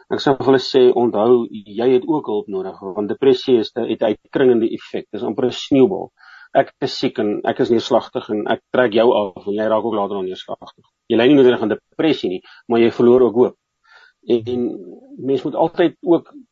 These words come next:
holisties na die familie kyk, na die systeem en, en daar vir die gesin sê, "Julle persoon is siek," en, en hulle help hom met die stigma saam te leef, want baie keer is dit die familielede wat skaam is vir die persoon wat in depressie ly, want hulle dink hy is, ehm, ek is miskien nou baie hard as ek dit sê, maar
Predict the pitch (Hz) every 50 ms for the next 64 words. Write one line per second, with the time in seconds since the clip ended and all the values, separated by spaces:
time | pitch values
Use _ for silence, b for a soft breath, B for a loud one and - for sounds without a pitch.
0 | _ - - 139 139 131 143 147 - - - - 147 120 139 131 127 127 - 127
1 | 123 131 143 143 135 - 95 87 - - - 107 - - - - - - - -
2 | - - - - - - - - - 117 - - - 113 - - - - - -
3 | _ _ - - 131 131 127 - 139 123 - - 127 - - 160 160 147 - -
4 | - 101 98 95 _ _ B B B B B B B B B B - 120 117 117
5 | 123 - 127 - - - 135 131 127 - - - - - _ _ _ _ _ -
6 | 107 104 - - - 113 104 110 107 110 120 113 107 127 127 139 131 127 - 143
7 | 131 123 107 113 123 120 123 - - 156 127 135 135 131 127 - 127 123 120 117
8 | - 107 92 87 - - 90 95 98 98 92 95 110 117 131 127 151 131 127 123
9 | 127 120 107 117 113 110 117 110 101 120 131 143 127 113 113 113 110 107 - -
10 | - 127 123 120 113 101 - 101 98 - - - 120 113 101 110 98 104 101 101
11 | - 104 101 92 - - 101 101 95 95 95 92 98 101 101 107 101 98 98 90
12 | 90 98 98 92 92 - _ B B B B B B B B B B B B -
13 | - - - - 98 90 87 87 - _ _ _ _ _ - - 98 - 131 -
14 | - 127 - - 123 107 101 101 101 104 101 95 95 95 - 95 - 101 92 107
15 | - - - 101 98 98 95 87